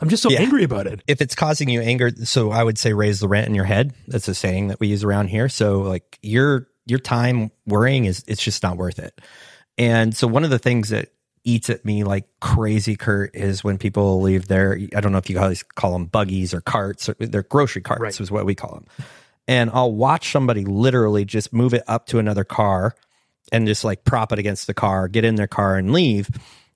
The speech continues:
Speaker 2: And, like, okay, so how can I control this? <laughs> If I have the opportunity, I rush over there and I get behind them with the cart because I'm,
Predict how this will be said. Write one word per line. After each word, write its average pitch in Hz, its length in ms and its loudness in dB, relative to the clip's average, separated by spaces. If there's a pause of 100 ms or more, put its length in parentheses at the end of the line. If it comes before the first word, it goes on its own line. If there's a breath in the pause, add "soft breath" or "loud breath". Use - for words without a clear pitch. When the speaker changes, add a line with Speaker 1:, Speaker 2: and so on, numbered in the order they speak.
(120)
Speaker 2:
And, 120 240 2 (520)
like, 113 260 0 (160)
okay, 104 240 -2
so 117 160 -2
how 131 160 0
can 135 160 -2
I 127 80 2
control 110 380 0
this? 175 340 -2 (480 loud breath)
<laughs> - 320 -6
If - 180 -4
I - 120 -4
have 147 240 -4
the 147 80 4
opportunity, 127 680 2
I 107 60 0
rush 117 320 2
over 127 240 2
there 104 160 4
and 120 180 0
I 113 60 2
get 117 220 -2
behind 131 340 0
them 110 140 2
with 110 140 -2
the - 100 -2
cart 170 320 -2
because 110 160 0
I'm, 113 180 0